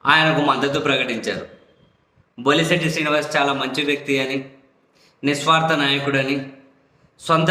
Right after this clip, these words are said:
డబ్బులు ప్రజలకు ఖర్చు పెట్టే మనస్తత్వం ఉన్నోడు అని, ఇటువంటి వ్యక్తులు రాజకీయాల్లో ఉండాలి అని, ప్రజలకు ఆయ-, ప్రజలు ఆయనకు ఓటేసి గెలిపించండి అని సుమన్ అయితే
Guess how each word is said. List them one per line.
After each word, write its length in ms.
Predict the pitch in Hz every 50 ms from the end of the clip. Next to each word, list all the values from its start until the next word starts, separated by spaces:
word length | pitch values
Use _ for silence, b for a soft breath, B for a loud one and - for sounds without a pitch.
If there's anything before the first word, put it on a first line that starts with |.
| 180 185
డబ్బులు 240 | 175 180 180 180 170 -
ప్రజలకు 360 | 151 139 135 160 165 160 165 160 160
ఖర్చు 200 | 151 139 151 156
పెట్టే 200 | 151 147 143 147 135 131
మనస్తత్వం 500 | 127 127 139 135 - 160 - - 147 143 143
ఉన్నోడు 280 | 139 139 135 135 131 135 135
అని, 140 | 131 131 135 131 - - - - - _ _ - - _ _ _ _ _ _ _ _ _ _ - -
ఇటువంటి 380 | 180 175 196 190 180 180 175
వ్యక్తులు 460 | 160 165 160 165 165 180 208 202 185 196 - - 120 123 135
రాజకీయాల్లో 580 | 143 143 151 156 156 165 156 151 147 147 143 139 127
ఉండాలి 400 | 131 139 147 151 147 147 147 143 139
అని, 160 | 135 135 135 139 135 135 - - - - _ _ _ _ _ _ _ _ _ _ - -
ప్రజలకు 500 | 170 175 175 196 202 208 202 202 202 202 185 170
ఆయ-, 200 | 170 165 160 156 165 160
ప్రజలు 260 | 165 165 185 190 190 185
ఆయనకు 220 | 175 - 156 156 143 151
ఓటేసి 340 | 160 160 170 156 156 165 139 -
గెలిపించండి 640 | 127 135 139 135 160 156 160 156 151 139 135 143 139 131 131
అని 120 | 131 131 131 - - - - - _ _ _ _ _ _ _ _ _ _ _ _ _ _ _ _ _ _ _ _ _ _ _ -
సుమన్ 340 | - 170 165 170 170 170 165
అయితే 240 | 160 156 160 165